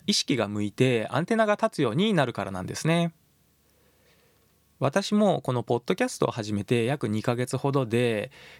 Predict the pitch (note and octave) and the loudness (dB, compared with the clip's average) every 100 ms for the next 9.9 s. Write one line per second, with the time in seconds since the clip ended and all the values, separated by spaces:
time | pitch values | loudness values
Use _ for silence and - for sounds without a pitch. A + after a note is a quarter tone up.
0 | _ _ - G3 G#3 G3+ F#3+ G3 F#3 F#3+ | _ _ -2 2 4 2 2 2 2 0
1 | - C3 A2+ D3 A#3 C4 D#3 B2 B2 C3 | 0 0 -2 0 0 4 4 2 0 0
2 | B2+ C#3+ C3+ C#3+ A2+ G2+ - G2 G2 C3+ | 0 2 2 2 0 -2 -4 -4 2 2
3 | A2+ G2 F3+ A#3 D#3+ F#3 D#3 A#2 B2+ C3 | 2 0 0 2 2 2 2 0 -2 0
4 | D3+ D3 C#3 C#3 C#3 F3 C3+ - _ A#2+ | 0 0 2 -2 2 2 2 -4 _ 0
5 | A#2+ A2 A#2 B2+ E3+ A#3 D#3+ C3 E3 C3+ | 0 -2 -2 0 0 2 0 2 2 2
6 | - - - C3 A#2+ A#2 A2+ - D3 D3 | -2 -14 -8 -2 0 0 -2 -2 0 2
7 | F#3+ - D3 D3 - A2 A2+ - A2+ - | 0 0 -2 -2 -2 0 0 -2 -4 0
8 | E3 E3 B2+ B2 D#3 - G3+ F#3+ _ - | 0 2 -2 0 -2 2 0 0 _ -20
9 | - - - F3+ F3+ E3+ F3+ F#3 G3 | -20 -4 2 4 4 2 2 4 4